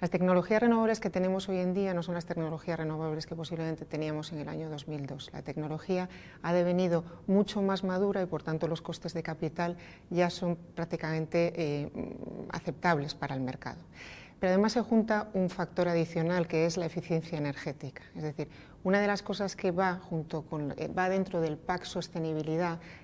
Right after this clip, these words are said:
es que sepa-, seamos capaces de utilizar la energía de una manera más eficiente, utilizar ma-, menos energía de alguna manera para los mismos procesos. Y eso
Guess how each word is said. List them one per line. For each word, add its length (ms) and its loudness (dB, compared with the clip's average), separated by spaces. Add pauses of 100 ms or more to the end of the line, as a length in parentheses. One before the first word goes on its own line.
(100)
es 120 -4
que 80 0
sepa-, 380 0
seamos 560 2
capaces 480 -4
de 80 -2
utilizar 420 -2
la 120 0
energía 480 0 (260)
de 60 0
una 160 2
manera 440 2
más 240 0
eficiente, 540 -8 (100)
utilizar 580 -4 (120)
ma-, 320 2
menos 300 2
energía 520 0
de 300 -16
alguna 240 0
manera 360 2
para 200 -4
los 220 -4
mismos 300 -4
procesos. 600 -10 (380)
Y 80 6
eso 320 4